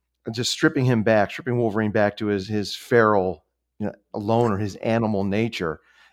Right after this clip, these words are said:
and which was very indicative to me of the absolutely brilliant four-issue miniseries that, uh, Frank Miller did with Chris Claremont.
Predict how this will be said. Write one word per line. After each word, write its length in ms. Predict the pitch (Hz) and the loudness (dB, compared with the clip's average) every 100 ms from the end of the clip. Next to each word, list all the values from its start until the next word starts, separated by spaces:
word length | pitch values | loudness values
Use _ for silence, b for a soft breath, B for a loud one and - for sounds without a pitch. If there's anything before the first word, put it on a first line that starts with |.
| _ 131 | _ -2
and 120 | 123 | -2
which 160 | 123 | 0
was 120 | 120 101 | -4 0
very 280 | 135 139 | 2 2
indicative 460 | 117 120 117 101 95 | 2 -2 -4 -8 -8
to 100 | 104 | -6
me 240 | 113 117 | -2 0
of 160 | 101 82 | -2 -4
the 260 | 98 92 90 | -6 -6 -6
absolutely 520 | 107 107 - 113 101 87 | -2 -2 -4 -6 -6 -8
brilliant 600 | 85 107 110 98 92 - _ | -4 -2 0 0 -4 -8 _
four-issue 480 | - 120 104 - 104 | -4 -2 -2 -4 -4
miniseries 640 | 101 101 98 101 95 87 | -4 -4 -4 -4 -4 -4
that, 240 | 92 - 104 - | -6 -8 -6 -4
uh, 260 | 90 85 85 _ _ _ _ _ _ _ _ - | -4 -4 -8 _ _ _ _ _ _ _ _ -4
Frank 280 | 117 107 | -2 0
Miller 240 | 110 117 95 | 0 0 0
did 320 | 104 87 82 | -2 -2 -4
with 160 | 92 - | -10 -8
Chris 180 | 92 | -10
Claremont. 560 | - 139 139 85 57 | -4 -2 0 -2 -4